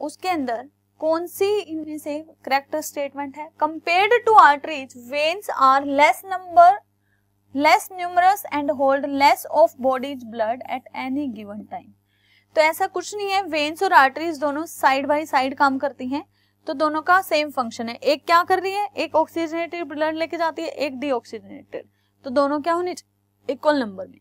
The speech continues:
Blood cell constitute about seventy percent of total volume of blood। ब्लड सेल्स कितनी परसेंट है, फ़ोर्टी फ़ाइव परसेंट। डब्ल्यूबीसी are made by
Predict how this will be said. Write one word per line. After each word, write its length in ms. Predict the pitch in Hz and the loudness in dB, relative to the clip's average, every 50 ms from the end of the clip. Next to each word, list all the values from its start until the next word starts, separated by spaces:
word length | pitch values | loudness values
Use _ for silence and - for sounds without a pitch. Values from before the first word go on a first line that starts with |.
| _ _ _ _ _ _ _ _ - | _ _ _ _ _ _ _ _ -2
Blood 280 | 247 302 349 427 466 453 | 4 8 8 8 8 6
cell 240 | - 427 370 415 392 - | 4 2 2 2 2 0
constitute 640 | - 330 320 320 - - 349 330 359 381 381 392 381 | 0 0 0 -2 -4 -10 -10 -8 -6 -4 -2 2 2
about 360 | 349 302 294 277 269 294 285 - | 2 4 4 4 4 2 -2 -8
seventy 640 | - - - 302 285 285 294 311 330 294 - 403 415 | -2 4 8 8 8 8 6 4 -2 -2 -2 0 4
percent 480 | 403 381 330 311 - 311 294 285 277 311 | 6 6 6 6 4 0 -2 -2 0 -2
of 160 | 311 302 - - | -2 -2 -2 -2
total 320 | 285 277 269 254 302 311 302 | 0 0 0 0 -2 0 0
volume 320 | 285 262 254 262 262 262 | 0 0 0 -2 -2 -4
of 160 | 269 262 - - | -6 -6 -8 -8
blood। 320 | 214 202 190 202 _ _ | -10 -10 -10 -12 _ _
ब्लड 220 | 262 262 269 277 | -6 -4 -4 -4
सेल्स 300 | 277 - 320 294 285 - | -4 -6 -6 -6 -6 -8
कितनी 260 | - - 269 - 339 359 | -14 -18 -16 -16 -10 -6
परसेंट 440 | - 349 302 - - 226 196 170 | -4 -4 -4 -4 -6 -10 -10 -12
है, 120 | - - _ _ _ - - _ _ - - _ _ - | -20 -20 _ _ _ -20 -20 _ _ -20 -20 _ _ -4
फ़ोर्टी 300 | 277 277 262 - 294 294 | -4 -4 -4 -6 -10 -6
फ़ाइव 280 | - - 233 220 226 220 | -4 -4 -4 -4 -6 -10
परसेंट। 380 | 240 220 214 - 233 226 233 _ _ _ _ _ _ _ - - _ _ _ _ - | -12 -12 -12 -14 -16 -16 -18 _ _ _ _ _ _ _ -20 -20 _ _ _ _ 4
डब्ल्यूबीसी 720 | 254 302 302 339 370 440 480 440 427 415 403 403 427 415 392 | 4 6 6 8 6 6 8 6 6 4 4 2 2 2 6
are 200 | - 294 302 320 320 | 6 8 8 6 4
made 320 | 311 311 311 330 349 381 330 | 2 0 2 2 4 4 4
by 140 | 320 294 | 4 4